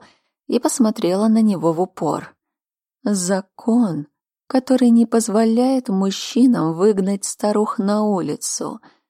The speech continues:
Так что будьте любезны придержать свои насмешки над тем, чего не понимаете». Аарон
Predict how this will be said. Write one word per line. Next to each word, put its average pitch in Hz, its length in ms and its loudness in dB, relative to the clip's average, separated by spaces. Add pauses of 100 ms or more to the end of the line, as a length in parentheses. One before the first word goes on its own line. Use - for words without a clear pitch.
(280)
Так 240 220 -4
что - 260 -2
будьте 226 460 -2
любезны 185 720 -2
придержать 165 720 -4
свои 156 360 -2
насмешки 156 760 -4
над 160 300 -2
тем, 175 460 -6 (480)
чего 214 340 0
не 214 160 2
понимаете». 202 1160 -2 (1080)
Аарон 180 400 0